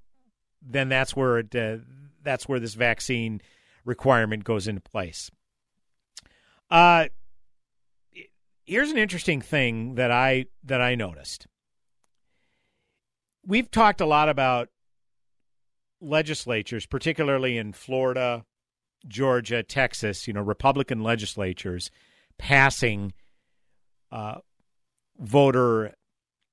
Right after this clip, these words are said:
not, not voter, uh, addressing, uh, legislation or passing legislation addre-, uh, addressing voter irregularities. The left disingenuously calls it voter suppression or Jim Crow two point oh, or the president in his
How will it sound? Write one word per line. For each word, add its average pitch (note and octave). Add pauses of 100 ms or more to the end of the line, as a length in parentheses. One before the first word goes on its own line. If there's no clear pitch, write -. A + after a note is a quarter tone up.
(200)
not, C3+
not B2+
voter, A#2+
uh, A2+
addressing, C3+ (100)
uh, A2
legislation B2
or G#2+
passing F3
legislation B2
addre-, A#2+ (180)
uh, G2
addressing C3+
voter A#2+
irregularities. G#2+ (360)
The A#2
left C3+ (100)
disingenuously A#2+
calls A2
it F#2
voter G#2+
suppression G2+
or F#2
Jim G#2+
Crow G#2+
two A2
point G#2
oh, G2 (460)
or G#2+
the G2+
president A2 (160)
in B2
his G2+